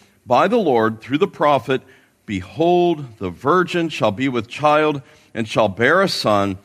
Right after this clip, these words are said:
and they shall call his name Emmanuel," which translated means God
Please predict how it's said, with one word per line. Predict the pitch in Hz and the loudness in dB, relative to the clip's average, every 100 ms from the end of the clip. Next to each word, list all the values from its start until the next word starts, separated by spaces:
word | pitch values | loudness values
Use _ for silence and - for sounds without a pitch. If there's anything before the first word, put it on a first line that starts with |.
| - - _ | -20 -20 _
and | 123 120 104 | -2 0 0
they | 131 170 135 101 85 | 2 4 4 0 -4
shall | 87 - 117 | -10 -4 -4
call | 113 131 127 131 | -2 0 0 0
his | 127 123 | -4 -6
name | 110 107 107 104 | -2 0 -2 -4
Emmanuel," | 110 104 113 160 185 135 98 90 90 92 | -6 -2 0 2 2 -2 -2 -2 -2 -4
which | 92 95 - | -10 -18 -8
translated | 147 151 165 - 107 92 95 95 | 0 0 0 -4 -4 -4 -4 -4
means | 127 123 92 - _ _ _ - | -2 -2 -4 -8 _ _ _ -2
God | 131 139 107 85 82 | 2 4 4 4 0